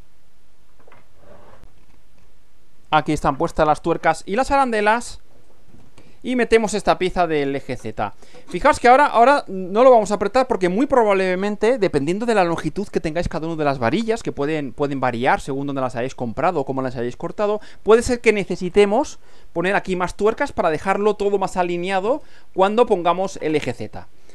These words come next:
Así que ahora vamos a, a meter esta pieza y le ponemos unas tuercas y arandelas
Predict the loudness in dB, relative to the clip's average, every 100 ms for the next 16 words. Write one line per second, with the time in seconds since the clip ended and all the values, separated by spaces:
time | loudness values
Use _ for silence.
0 | -12 -6 -4 -2 4 6 6 4 0 -2
1 | 2 4 4 2 -2 -2 0 -2 -4 -12
2 | -14 -14 -14 -14 -6 -2 0 2 0 0
3 | -2 2 2 2 0 -2 -4 -4 0 0
4 | 2 0 0 -4 0 0 2 2 2 0